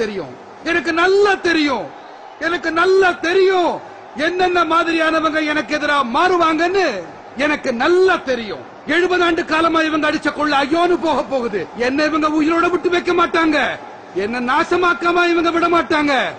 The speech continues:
அவங்க என்ன வேணா செய்துகிட்டோம், கவலை இல்ல. ஐம்பது நாட்கள், சகோதர சகோதரிகளே, ஐம்பதே நாட்கள், ஐம்பது நாட்கள் எனக்கு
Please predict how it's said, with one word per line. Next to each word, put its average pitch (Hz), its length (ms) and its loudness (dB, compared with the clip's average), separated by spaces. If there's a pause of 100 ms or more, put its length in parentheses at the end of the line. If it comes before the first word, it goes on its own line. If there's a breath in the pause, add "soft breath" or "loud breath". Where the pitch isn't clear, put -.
(200)
அவங்க 330 260 2
என்ன 359 180 2
வேணா 359 160 4 (120)
செய்துகிட்டோம், 294 540 -2
கவலை 277 300 0
இல்ல. 254 120 -2 (1080)
ஐம்பது 339 400 2 (100)
நாட்கள், 320 480 0 (800)
சகோதர 269 340 2 (140)
சகோதரிகளே, 302 540 0 (320)
ஐம்பதே 359 420 2 (120)
நாட்கள், 254 480 -2 (800)
ஐம்பது 302 500 2
நாட்கள் 339 440 0
எனக்கு 302 200 -2